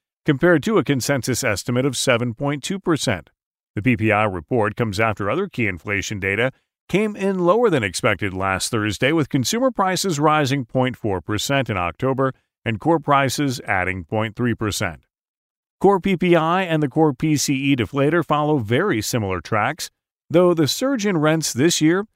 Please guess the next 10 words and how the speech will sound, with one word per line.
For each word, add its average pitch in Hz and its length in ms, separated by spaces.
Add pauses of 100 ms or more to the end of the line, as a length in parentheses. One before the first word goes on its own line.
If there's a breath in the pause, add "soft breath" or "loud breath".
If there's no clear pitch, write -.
(260)
has 147 140
driven 214 320
an 170 140
unusually 165 840
large 135 340
wedge 127 440
between 214 400
them. 85 280 (440)
Ian 101 240
Shepherdson, 110 720